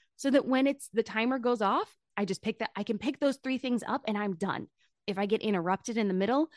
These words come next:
those three things are really easy to just put off to the side. You know, like, if your kids come in,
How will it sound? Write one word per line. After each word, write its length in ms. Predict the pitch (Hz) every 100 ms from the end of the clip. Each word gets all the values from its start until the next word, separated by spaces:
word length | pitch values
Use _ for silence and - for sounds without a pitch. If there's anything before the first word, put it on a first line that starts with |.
| - -
those 300 | 240 294 320
three 260 | - 302
things 400 | 294 233 262 359 349
are 100 | 233
really 340 | 220 262 277 -
easy 340 | 262 262 262
to 160 | - 233
just 220 | 214 -
put 160 | - 226
off 240 | 208 -
to 100 | -
the 80 | 180
side. 500 | - 254 226 - - -
You 100 | 220
know, 80 | 214
like, 120 | 226
if 60 |
your 140 | 233 233
kids 240 | 262 226
come 240 | - 269 254
in, 260 | 254 247